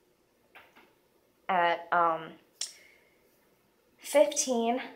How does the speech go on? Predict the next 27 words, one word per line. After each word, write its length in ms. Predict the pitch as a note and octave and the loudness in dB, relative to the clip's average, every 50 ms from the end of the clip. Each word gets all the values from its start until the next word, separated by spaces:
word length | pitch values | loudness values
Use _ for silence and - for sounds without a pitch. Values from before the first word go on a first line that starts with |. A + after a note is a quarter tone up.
| - - - | -20 -20 -8
comma, 420 | - G#3+ F#3 E3+ F3 F3 - - - - - | -4 -2 -2 -2 -4 -6 -12 -14 -16 -8 -4
fifty, 520 | F#3+ F#3+ F#3+ - - G#3 G#3+ A3+ B3+ - - - - - - - | -4 -4 -4 -4 -8 -8 -6 -6 -8 -8 -12 -16 -20 -20 -20 -18
so 200 | - - G3+ F#3+ | -8 -6 -6 -2
that 300 | F#3+ F#3 F3+ F3 E3+ - | -2 -2 -2 -2 -4 -6
would 180 | F3 E3+ - | -8 -8 -8
be 460 | E3+ E3+ E3+ E3 E3 E3 F3 F3+ - - _ _ _ _ _ _ _ _ _ _ _ _ _ _ _ _ _ - | -12 -14 -14 -12 -14 -14 -14 -16 -20 -20 _ _ _ _ _ _ _ _ _ _ _ _ _ _ _ _ _ -14
that 280 | - F3 F#3 E3+ - - | -4 -2 -2 -2 -2 -4
point 220 | - F#3+ - - - | -6 -8 -8 -8 -8
right 200 | - - - - | -10 -10 -10 -10
here. 440 | - - - F#3+ F#3+ G3 G3 G3+ G3+ - - _ _ _ _ _ _ _ _ _ _ - | -12 -14 -10 -6 -4 -2 -2 -2 -6 -10 -16 _ _ _ _ _ _ _ _ _ _ -6
And 240 | F#3+ F3+ F#3 F#3 | -6 -6 -4 -4
then 420 | F#3 F#3 F#3 F#3 F3+ F3+ F3+ F3 - - _ - | -2 -2 0 0 -2 -2 -6 -8 -12 -16 _ -12
another 480 | F#3+ F3+ F3+ F3+ F#3 F3+ F#3+ F#3 F#3 | -10 -8 -6 -4 -4 -2 -2 -2 -4
happens 840 | F#3 F#3+ F#3 F3+ F3 F3 - F#3 F3+ F3 E3+ F3 E3+ E3+ - - - _ - | -4 -4 -4 -4 -4 -6 -6 -4 -4 -4 -4 -8 -10 -12 -16 -18 -14 _ -6
at 320 | E3+ E3 D#3 - - - | -4 -4 -4 -4 -8 -10
zero, 500 | D#3+ E3 E3+ E3+ E3 D#3+ D#3 D3 D3+ E3 | -10 -6 -6 -4 -2 -2 -2 -2 -4 -8
zero. 580 | E3 E3+ E3 E3 D#3+ - C3+ C#3 D#3 F3+ G3+ G3 - - _ _ _ _ _ _ _ _ _ _ _ - | -8 -8 -6 -6 -6 -6 -4 -2 -2 -2 -4 -6 -10 -18 _ _ _ _ _ _ _ _ _ _ _ -14
So 140 | - F#3+ | -10 -8
we 120 | F3 F3 F3 | -6 -6 -6
can 180 | F3 F3 E3+ | -6 -8 -2
just 440 | E3+ F#3 F3 D3+ E3+ - - - - - - - _ _ _ _ _ _ _ _ _ _ _ _ _ _ - | 4 6 8 8 8 6 4 2 0 -2 -8 -18 _ _ _ _ _ _ _ _ _ _ _ _ _ _ 8
find 200 | F#3+ F3 E3+ D#3+ | 8 10 10 8
the 60 | D#3 | 6
slope 400 | - - - F3+ E3+ E3 E3+ - | 4 4 6 6 4 4 4 0
of 120 | - - | -4 0
that 260 | - E3+ D3+ - - F3 | 2 2 2 2 2 2
line. 440 | F3+ F3+ F3 D#3 D#3 E3 F3 G3 | 4 4 4 4 2 0 -4 -6